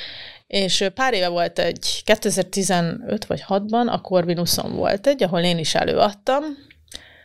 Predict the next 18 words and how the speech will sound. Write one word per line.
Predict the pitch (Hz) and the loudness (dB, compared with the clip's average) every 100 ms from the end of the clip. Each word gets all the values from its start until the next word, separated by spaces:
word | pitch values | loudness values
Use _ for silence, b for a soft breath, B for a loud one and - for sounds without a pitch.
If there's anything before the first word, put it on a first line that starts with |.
| B _ | B _
de | 190 | -2
ott | 202 254 | 0 0
nem | 427 | -2
mindenki | 185 143 139 156 | -4 -2 -2 0
volt | 151 - | 0 2
data | 143 - | -2 -2
scientist, | - - - - - - | -4 -6 -8 -10 -8 -6
és | 180 190 | -2 0
engem | 185 190 | 2 2
ez | 196 | 2
roppantul | 202 - - - - | 2 0 -6 -6 -4
zavart, | - 190 - - - | -6 -6 -10 -10 -12
hogy | - - - _ - | -14 -12 -14 _ -4
tök | 247 247 | -4 0
jó, | - | 2
hogy | - | 2
megcsinálták, | - - - 208 - - - - 180 - | 2 -2 -2 -2 -4 -4 0 0 -2 -6
meg | - - | -6 -6